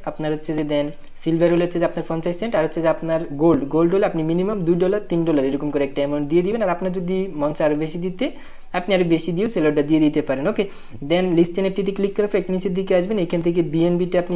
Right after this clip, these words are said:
change করে এই বিইউএসডিতে দিবেন। Okay, then এখানে amount দিবেন। তো amount এখান থেকে আপনি, like, আমি এখান থেকে দশ cent দিতেছি যেহেতু এটা একটা bronze NFT, so এখান থেকে দশ cent দিয়েছি Minimum, কিন্তু এখান থেকে একটু বেশি দিতে হবে।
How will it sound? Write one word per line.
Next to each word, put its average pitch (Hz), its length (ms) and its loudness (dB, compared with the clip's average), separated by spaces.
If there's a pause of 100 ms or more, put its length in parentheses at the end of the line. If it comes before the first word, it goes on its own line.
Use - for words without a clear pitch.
(120)
change 170 160 0 (140)
করে 185 160 2 (840)
এই 139 140 0
বিইউএসডিতে 160 640 4
দিবেন। 131 280 2
Okay, - 180 0
then 151 160 0
এখানে 156 220 -2
amount 160 380 2
দিবেন। 208 220 0 (580)
তো 165 80 2 (240)
amount 196 300 2 (100)
এখান 196 200 -2
থেকে 196 180 2 (100)
আপনি, 175 200 -2 (140)
like, 151 220 4
আমি 160 140 -2
এখান 156 200 -2
থেকে 156 140 2 (100)
দশ 151 160 0
cent 156 180 0
দিতেছি 147 300 0
যেহেতু 143 220 0
এটা 151 160 0
একটা 147 140 -2 (100)
bronze 139 300 -2
NFT, 151 360 -2 (460)
so - 40 -10 (100)
এখান 143 200 -6
থেকে 147 140 -2 (120)
দশ 143 140 0
cent 147 160 -2
দিয়েছি 160 260 -2
Minimum, 160 260 2 (100)
কিন্তু 165 220 -2 (120)
এখান 170 140 -2 (100)
থেকে 175 200 0 (680)
একটু 131 140 -6 (100)
বেশি 151 240 -2
দিতে 151 240 -4
হবে। 139 200 -2